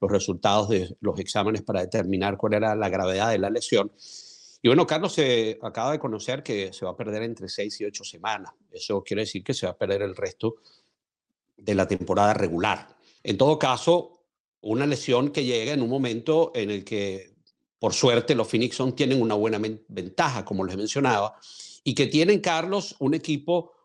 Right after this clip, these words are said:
muy fuerte, un equipo, no es que Chris Paul no pueda ser un jugador imprescindible, sabemos la importancia que tiene Chris Paul, pero al final lo importante de Chris Paul no es por lo que resta de temporada,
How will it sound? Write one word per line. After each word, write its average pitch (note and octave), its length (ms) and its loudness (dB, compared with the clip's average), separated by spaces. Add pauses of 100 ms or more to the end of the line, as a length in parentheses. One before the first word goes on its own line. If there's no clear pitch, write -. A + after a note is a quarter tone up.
(120)
muy C#3+ 320 2
fuerte, C#3 640 0
un A2 160 -4
equipo, C3+ 520 -4
no B2 220 -2
es A2+ 80 -10
que C#3 140 -6
Chris C3 180 -6
Paul C3+ 260 4
no A#2 140 0
pueda A#2 240 -2
ser A#2+ 180 -6
un B2+ 100 -4
jugador A2+ 300 -2
imprescindible, G#2+ 840 0
sabemos G2+ 480 -6
la G#2 220 -2 (300)
importancia G#2+ 580 0
que G2 160 -2
tiene G2+ 260 -2
Chris - 180 -8
Paul, D3+ 200 4
pero A2 160 2
al G#2+ 80 0
final A#2 420 0 (260)
lo A2+ 120 2
importante A2+ 500 0
de B2 100 2
Chris A#2 160 -6
Paul C3 260 4
no A#2 180 4
es A2+ 80 -2
por C3 200 -2
lo B2+ 80 0
que A2+ 100 -6
resta G#2 320 -4
de A2+ 120 0
temporada, G#2+ 640 0